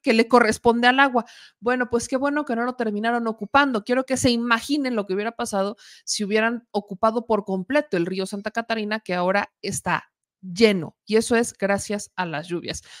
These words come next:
Aquí hay un comentario de Hernando Garibaldi que dice, "Gracias, Tlaloc,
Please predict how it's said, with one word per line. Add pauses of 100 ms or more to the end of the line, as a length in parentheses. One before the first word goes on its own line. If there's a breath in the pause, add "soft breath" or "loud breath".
Aquí
hay
un
comentario (300)
de
Hernando
Garibaldi
que
dice,
"Gracias,
Tlaloc,